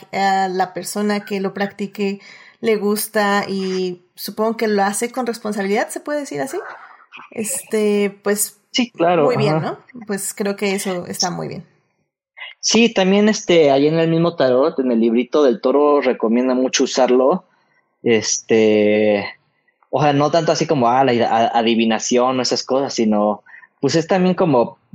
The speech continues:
Speaker 2: eh, puede servir como de ayuda para crear historias, ¿no? Ajá.
Speaker 1: Ah,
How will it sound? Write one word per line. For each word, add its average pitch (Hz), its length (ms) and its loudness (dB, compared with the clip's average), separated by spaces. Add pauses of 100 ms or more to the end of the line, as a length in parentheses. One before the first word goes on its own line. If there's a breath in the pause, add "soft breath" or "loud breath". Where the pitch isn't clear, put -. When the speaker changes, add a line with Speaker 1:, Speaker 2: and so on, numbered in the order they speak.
(140)
Speaker 2:
eh, 117 460 2 (440)
puede 151 240 4
servir 139 380 0
como 151 220 2
de 127 80 2
ayuda 143 500 2
para 117 440 2
crear 120 260 0
historias, 127 880 -2
¿no? 151 300 -4
Ajá. 113 460 -2
Speaker 1:
Ah, 349 60 -8